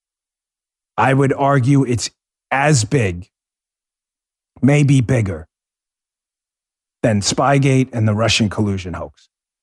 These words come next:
There is no question any longer that the media manipulated the twenty twenty election, and now we're stuck with a guy, Joe Biden, who we may have to invoke the twenty-fifth Amendment to get away from the Save Us from Nuclear War.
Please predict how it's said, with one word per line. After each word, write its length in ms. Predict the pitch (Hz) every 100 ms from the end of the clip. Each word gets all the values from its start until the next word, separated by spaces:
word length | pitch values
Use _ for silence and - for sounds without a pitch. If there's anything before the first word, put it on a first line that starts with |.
| -
There 140 | 120
is 140 | 113 101
no 200 | 143 170
question 560 | - 170 156 - 160
any 260 | 143 139 143
longer 440 | 127 120 113 101
that 200 | 101 101
the 60 | -
media 460 | 110 139 135 123 113
manipulated 800 | 110 113 127 147 135 135 127
the 80 | 110
twenty 320 | 104 123 127
twenty 300 | 123 135 123
election, 460 | 120 113 107 - 104
and 120 | 101
now 180 | 107 117
we're 140 | 123
stuck 340 | 110 - 113 -
with 140 | 117
a 80 | 107
guy, 260 | 95 95 98
Joe 240 | 92 107
Biden, 320 | 98 104 101
who 80 | 101
we 140 | 107
may 160 | 107 113
have 180 | 113 101
to 120 | 117
invoke 320 | 101 95 107
the 80 | -
twenty-fifth 560 | 95 123 120 110 120 -
Amendment 380 | 113 110 104 90
to 80 |
get 120 | 104 101
away 240 | 98 110
from 220 | 104 101
the 80 | 92
Save 260 | - 110 101
Us 120 | 101
from 180 | 107 98
Nuclear 400 | 104 - 98 92
War. 280 | 90 73